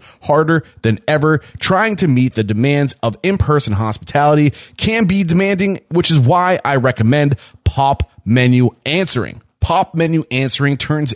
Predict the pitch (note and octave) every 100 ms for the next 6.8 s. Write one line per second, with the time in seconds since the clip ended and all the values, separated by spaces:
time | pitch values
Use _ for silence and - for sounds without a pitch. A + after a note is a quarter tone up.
0 | - E3 D#3 G3 C3 A#2 A2 - G2+ -
1 | F3+ F3+ F3+ E3 - F#3+ G3+ - G3 E3
2 | B2 B2+ G2+ - C#4 C#4+ D3 B2 A#2+ -
3 | - - A3 A3+ G3 G#3 A3+ F3+ F#3 F3
4 | D#3+ C3+ G3+ G3 F3+ E3+ E3 B2+ A#2+ A#2
5 | G#2+ B2+ - A#2 - F#3 F3+ E3 C3+ -
6 | D4 C#4 - A2+ G#2 A2 A2+